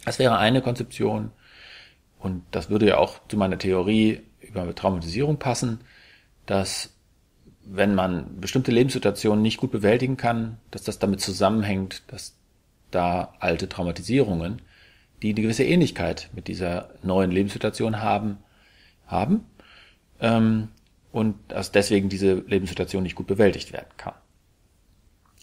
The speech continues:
Das wäre aber mehr ein Fokus auf, ähm, den Aspekt, bewältige ich mein Leben gut? Schaffe ich das? Kriege ich das hin?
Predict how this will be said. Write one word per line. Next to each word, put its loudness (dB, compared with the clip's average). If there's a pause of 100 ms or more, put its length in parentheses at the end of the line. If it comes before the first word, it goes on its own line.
(100)
Das -4
wäre 4
aber 4
mehr 4
ein -4
Fokus 0
auf, 0 (220)
ähm, -2 (140)
den 0
Aspekt, -4 (240)
bewältige 2
ich -8
mein -4
Leben -6
gut? -12 (280)
Schaffe 0
ich -8
das? -14
Kriege -2
ich -8
das -4
hin? 0